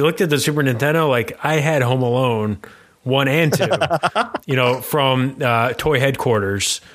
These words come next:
Speaker 1: uh, the great developer of the time, and those games sound like absolute dog crap. Um, they're, they're not good sounding games, and there's plenty of other stuff,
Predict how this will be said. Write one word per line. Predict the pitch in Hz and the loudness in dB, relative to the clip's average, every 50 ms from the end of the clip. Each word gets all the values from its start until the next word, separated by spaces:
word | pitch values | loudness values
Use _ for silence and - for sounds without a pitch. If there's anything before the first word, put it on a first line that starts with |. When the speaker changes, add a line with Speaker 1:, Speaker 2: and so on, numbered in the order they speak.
| - - - - | -20 -16 -10 -6
Speaker 1:
uh, | 117 110 110 | -4 -2 -2
the | 107 113 | -2 0
great | 110 123 123 120 107 | 0 2 2 2 0
developer | 120 110 120 113 110 107 113 117 | 0 0 0 0 0 0 0 -2
of | 110 | -2
the | 107 110 | -2 -4
time, | 101 - 120 117 113 113 110 107 117 - | -2 -2 0 0 0 0 -2 -2 -4 -2
and | - 117 117 117 117 113 113 113 - - - - - - - _ _ | -2 0 0 0 0 0 -2 -4 -8 -12 -16 -18 -20 -20 -20 _ _
those | - 127 143 160 156 131 | -2 0 0 0 0 0
games | 135 135 127 123 120 113 - | 0 2 2 2 0 0 -2
sound | - - 135 127 123 127 120 | -2 0 0 0 0 0 0
like | 113 110 110 113 - - | 0 -2 -2 -4 -6 -4
absolute | 135 131 131 - - - - 120 117 123 120 117 117 123 - _ _ - - _ _ _ _ | -2 -2 -2 -4 -4 -4 -2 -2 0 0 0 0 -2 -4 -8 _ _ -20 -20 _ _ _ _
dog | - 120 104 107 104 | 0 0 0 0 -2
crap. | - - 104 95 101 113 - - - 151 | -4 -8 -8 -8 -10 -12 -14 -12 -8 -4
Um, | 123 113 110 110 110 113 113 113 117 123 127 | -2 0 0 0 0 0 0 -2 -2 -2 0
they're, | 120 123 123 | 0 0 0
they're | 113 131 131 127 | 0 0 0 2
not | 127 127 131 127 127 123 - - 117 | 2 2 2 2 0 0 -4 -4 -4
good | 135 127 123 | -4 -2 0
sounding | - 127 123 120 120 117 | 0 0 0 0 0 0
games, | 117 117 117 120 117 117 | 2 2 2 2 0 0
and | 123 135 | 0 0
there's | 139 127 110 | 0 0 -2
plenty | - - 165 160 156 | -2 0 2 2 2
of | 147 131 | 2 2
other | 123 123 120 120 113 | 2 2 2 0 0
stuff, | - - 139 120 117 113 107 - | 0 0 0 0 0 -2 -4 -8